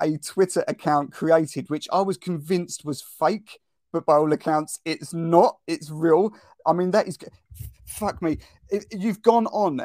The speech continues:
you've made, you've, you've made a Twitter account on the night so you can tweet that we're gonna come and get you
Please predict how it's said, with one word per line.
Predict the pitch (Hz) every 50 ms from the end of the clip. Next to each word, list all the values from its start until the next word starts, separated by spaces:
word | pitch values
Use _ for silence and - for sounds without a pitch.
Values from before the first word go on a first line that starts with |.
| - -
you've | 165 165 180 156 156
made, | 180 185 190 190 185 190 170
you've, | 180 175 151 _ -
you've | 175 180 170 156
made | 185 185 190 196 196 202 190 175 147 - -
a | 170 170
Twitter | 151 - - - - 202 196 - 185 147
account | - 139 - - - 120 123 127 - -
on | 156 165 170 170
the | 165 165
night | 170 170 160 127 113 120 - _ _
so | - - 156
you | 151 156 147
can | - - 165 151
tweet | - - - - - 196 160 143 127 - - _ _ -
that | - -
we're | 160 160 156
gonna | 156 160 156 143
come | - - - 170 160
and | 156 147 135 -
get | - 170 - - -
you | 151 131 127 131